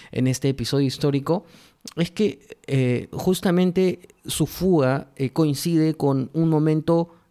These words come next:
abrupto de la historia, ¿no? Y que de estos momentos abruptos a veces hay pocos, ¿no? Porque hay, existen movimientos, existen situaciones, existen revueltas, existen lo que quieras, pero momentos tan abruptos en el que cortas trescientos años de una realidad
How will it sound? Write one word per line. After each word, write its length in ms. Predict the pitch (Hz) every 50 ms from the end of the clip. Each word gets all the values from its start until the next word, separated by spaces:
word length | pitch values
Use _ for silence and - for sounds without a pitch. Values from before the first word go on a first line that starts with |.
| _ - -
abrupto 600 | 135 131 143 170 185 151 - - - 131 127 123
de 120 | 120 110
la 80 | 113 113
historia, 540 | 107 - - 147 135 123 113 110 107 104
¿no? 200 | 107 117 139 147 -
Y 100 | 147 135
que 120 | 135 143
de 80 | 151 156
estos 220 | 165 - - 175
momentos 400 | 160 143 143 151 156 151 170 147
abruptos 500 | 151 131 135 147 151 151 - 160 151 -
a 60 | 143
veces 400 | 127 131 135 147 147 147 143 - - - _ _ - -
hay 140 | 147 147
pocos, 400 | 135 - 180 160 135 - 113 113
¿no? 180 | 127 135 151 147
Porque 320 | - 135 127 - 131 127 -
hay, 160 | - 151 135 -
existen 400 | 143 139 - 208 190 - 175 151
movimientos, 680 | 139 127 120 123 143 151 156 151 151 139 123 127 -
existen 380 | 131 120 - 139 139 - 139 139
situaciones, 800 | 139 131 - 123 - - 139 139 135 131 131 123 123 123 117 - - - -
existen 340 | - 135 - 131 - 147 127
revueltas, 640 | 117 110 107 123 135 135 131 123 127 131 123 -
existen 340 | 110 113 110 123 - 139 135
lo 120 | 131 120 110
que 100 | 107 117
quieras, 240 | 131 135 127 123 -
pero 200 | - 123 113 - - - - - - - -
momentos 420 | 147 190 214 240 - - 135 -
tan 200 | - 214 214 196
abruptos 760 | 170 147 131 156 175 175 175 - - - 117 110 104 - - _ - - - -
en 200 | 135 131 131 127
el 120 | 123 113
que 140 | - 131 123
cortas 540 | - 156 180 180 175 175 120 113 107 - -
trescientos 680 | - 131 123 - - 190 196 196 180 - 120 113 - -
años 580 | - 170 185 180 165 139 120 113 113 110 - -
de 340 | 131 110 117 131 123 113 - -
una 300 | 156 156 156 160 160 -
realidad 760 | - 104 120 135 135 123 123 123 123 131 139 147 156 -